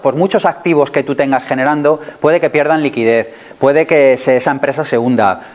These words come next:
puede que ese piso le caiga un rayo. Es que pueden pasar mil cosas.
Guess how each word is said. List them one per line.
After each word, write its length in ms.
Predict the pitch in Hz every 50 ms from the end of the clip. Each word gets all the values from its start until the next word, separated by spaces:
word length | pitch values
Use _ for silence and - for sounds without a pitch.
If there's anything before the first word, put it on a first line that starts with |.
| - -
puede 240 | - 135 147 160
que 80 | 151 160
ese 160 | 151 - 151
piso 300 | 143 160 156 147 - 170
le 80 | 151 131
caiga 180 | 139 135 135
un 120 | 139 135 120
rayo. 480 | - 123 135 139 120 113 101 95 92 - - - -
Es 40 | -
que 100 | 147 131
pueden 180 | - 156 -
pasar 260 | 165 175 - 175 170 170
mil 160 | 156 131 120
cosas. 400 | 170 143 135 - 120 104 98